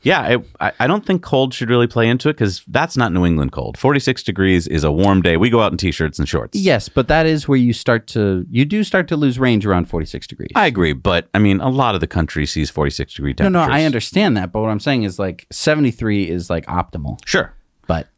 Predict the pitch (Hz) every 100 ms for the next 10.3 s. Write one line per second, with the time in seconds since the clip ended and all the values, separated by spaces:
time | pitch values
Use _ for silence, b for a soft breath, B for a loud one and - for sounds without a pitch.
0 | _ 107 - 113 101 98 92 82 - -
1 | 98 101 98 92 85 110 110 135 123 127
2 | 120 127 127 123 127 - 123 - _ -
3 | - 120 131 - 120 120 131 127 170 247
4 | 101 95 95 98 120 131 143 180 - -
5 | - 156 170 147 135 123 123 180 101 170
6 | 185 180 147 113 101 85 87 82 80 80
7 | 78 71 71 - - 50 50 160 175 175
8 | 156 156 175 233 - - 220 - - 101
9 | - 139 - 196 127 101 107 98 - 85
10 | 120 67 -